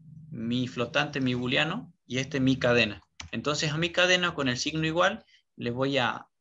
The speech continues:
a asignar este valor. Entre comillas, le voy a poner, no sé, "Hola mundo".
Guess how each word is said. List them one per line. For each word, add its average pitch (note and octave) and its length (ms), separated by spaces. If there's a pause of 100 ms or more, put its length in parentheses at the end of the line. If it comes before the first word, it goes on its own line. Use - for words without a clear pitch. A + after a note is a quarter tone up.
(100)
a A#2+ 280
asignar D#3 600 (720)
este C3+ 280
valor. A2+ 440 (1400)
Entre A#2 340
comillas, G3 760 (1160)
le B2 120
voy B2+ 220
a B2+ 100
poner, D3 460 (220)
no A#2 180
sé, - 240 (4000)
"Hola C3+ 200
mundo". G#2+ 340